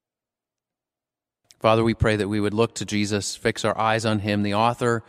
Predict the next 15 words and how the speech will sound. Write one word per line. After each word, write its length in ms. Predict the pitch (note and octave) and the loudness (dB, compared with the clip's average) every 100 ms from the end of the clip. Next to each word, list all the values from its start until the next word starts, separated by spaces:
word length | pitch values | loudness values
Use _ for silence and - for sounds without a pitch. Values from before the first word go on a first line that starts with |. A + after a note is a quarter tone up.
| - _ _ - | -20 _ _ -6
and 100 | G#2+ | -6
perfecter 440 | A2+ - B2 - A#2 | -4 0 0 2 0
of 80 | |
our 180 | A2 A2 | 2 2
faith, 580 | G#2 G#2+ E2+ D#2+ - - _ _ _ _ _ _ _ _ _ _ _ | 0 -2 -4 -6 -20 -20 _ _ _ _ _ _ _ _ _ _ _
who 140 | A#2+ | -2
for 120 | A2 A#2 | 0 -2
the 80 | |
joy 320 | A2 C3+ C#3 C#3+ | 2 6 6 6
set 260 | - C#3 | 2 -2
before 340 | C3 - C3+ C3+ | -2 -2 0 2
him 160 | B2+ | 2
endured 380 | A#2+ A2+ C3+ C3+ | 0 2 2 0
the 80 | B2+ | -2
cross, 580 | - B2+ A#2+ A#2+ - | 0 2 2 -2 -8